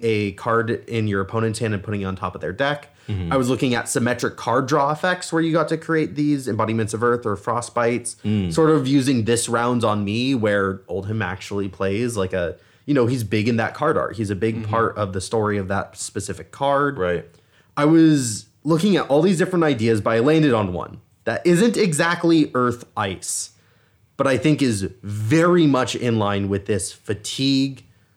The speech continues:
Speaker 1: going long strategy. I'm calling it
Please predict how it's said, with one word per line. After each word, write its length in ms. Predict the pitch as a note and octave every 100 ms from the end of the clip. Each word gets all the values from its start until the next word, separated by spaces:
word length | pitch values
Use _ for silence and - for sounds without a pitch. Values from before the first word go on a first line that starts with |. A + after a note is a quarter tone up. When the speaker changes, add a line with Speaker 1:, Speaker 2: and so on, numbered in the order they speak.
| _ _ _
Speaker 1:
going 340 | A#2+ A2 C3+ A#2+
long 260 | A2 G#2+
strategy. 680 | - G#2 F#2+ F#2 - G#1 - _ _ _ _ _ _ -
I'm 120 | A#2+
calling 400 | - C3+ C3+ B2+
it 340 | A#2 - -